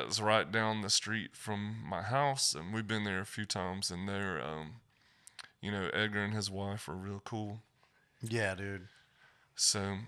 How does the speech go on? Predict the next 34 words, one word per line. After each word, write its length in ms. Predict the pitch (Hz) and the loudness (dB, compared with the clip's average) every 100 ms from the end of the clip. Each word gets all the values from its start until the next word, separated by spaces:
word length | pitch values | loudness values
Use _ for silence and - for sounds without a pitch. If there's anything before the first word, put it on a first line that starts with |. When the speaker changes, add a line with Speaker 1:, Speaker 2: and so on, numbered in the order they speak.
| - - | -12 -8
Speaker 1:
They 100 | 101 | 6
were 60 | 104 135 | 6 8
Speaker 2:
that's, 260 | 104 - - - - | 8 6 0 -14 -12
that's 240 | 87 113 - | 4 6 8
on 140 | 117 | 6
the 80 | 110 | 6
list. 540 | 107 120 120 - - - | 6 8 8 4 0 0
I 80 | 107 | 4
mean, 300 | 107 107 110 | 4 4 4
we 60 | 110 | 2
got 240 | 107 101 | 4 2
a 80 | 92 78 - _ | 2 -4 -12 _
boatload 500 | 107 104 69 98 101 | 2 2 2 2 4
of 60 | 113 | 6
stuff 400 | - 123 110 - | 8 6 2 2
on 100 | 107 | 0
the 80 | 101 | 4
Speaker 1:
Oh, 160 | 160 | 8
Speaker 2:
list. 160 | 147 104 | 8 8
Speaker 1:
man, 220 | 139 131 | 8 8
yeah, 100 | 131 | 8
that's 140 | 127 170 | 8 6
pretty, 400 | - 147 110 92 - - | 0 0 0 -2 -8 -14
that's 200 | - 110 | -2 0
Speaker 2:
Um, 60 | 104 | 2
Speaker 1:
like 120 | 131 | 0
a 60 | 98 | 0
page 340 | 127 131 123 | 2 2 2
and 80 | 117 | 2
a 40 | |
half 180 | 107 139 | 4 8
Speaker 2:
s-, 120 | - | 12
Speaker 1:
already. 460 | 113 107 127 117 98 | 12 12 6 4 2
Speaker 2:
so, 600 | - - 127 123 120 117 | 10 10 12 10 10 4